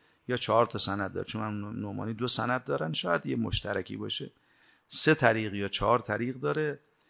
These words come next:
ولی همه اینا منتهی می‌شه به محمد ابن مسلم. در نهایت راوی محمد ابن مسلمه، ولی از سه، با سه طریق یا چهار طریق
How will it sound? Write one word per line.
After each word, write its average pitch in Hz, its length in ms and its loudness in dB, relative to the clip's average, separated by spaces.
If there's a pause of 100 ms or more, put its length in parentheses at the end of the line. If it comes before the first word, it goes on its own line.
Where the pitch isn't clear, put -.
(200)
ولی 123 160 2
همه 113 240 6
اینا 151 180 6
منتهی 117 320 0
می‌شه 123 200 0
به 117 60 -2
محمد 90 400 -4
ابن 90 120 -8
مسلم. 90 500 -8 (220)
در 98 120 -6
نهایت 95 800 -4 (680)
راوی 101 280 2
محمد 87 420 0
ابن 90 220 -12
مسلمه، 87 420 -8
ولی 104 280 -4
از - 140 -4
سه، - 400 2 (100)
با 95 120 2
سه - 240 2
طریق 92 440 -2 (800)
یا 107 140 -2
چهار 107 440 6
طریق 131 500 0